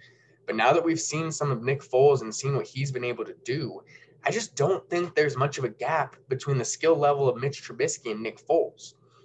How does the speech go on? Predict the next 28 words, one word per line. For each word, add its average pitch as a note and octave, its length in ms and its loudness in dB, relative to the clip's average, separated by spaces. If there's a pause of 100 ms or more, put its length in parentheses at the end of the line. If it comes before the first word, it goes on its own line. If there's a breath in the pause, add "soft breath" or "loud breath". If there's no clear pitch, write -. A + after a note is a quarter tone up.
(200 soft breath)
In A#2+ 160 -2
three D#3+ 320 -2
games, C#3+ 520 0
Mitchell C3+ 240 -2
Trubisky C3 480 0
averaged A#2 480 0
two D#3+ 160 -6
hundred D3 300 -4
and C3+ 100 0
fifteen C3+ 560 -4
yards A2+ 320 0
per B2+ 300 -2
game. A2 400 -6 (220 loud breath)
He A#2 120 -2
had A2 120 2
six - 340 -4
touchdowns B2 680 -4
and A2 180 -10
three A2 240 -6
interceptions. - 800 -8 (340 soft breath)
He A2+ 120 -4
had G#2+ 100 -4
an - 40 -20 (120)
eighty-seven D3+ 720 2
point B2+ 320 -4
four B2+ 260 4
passer C3 440 -4
rating. - 320 -16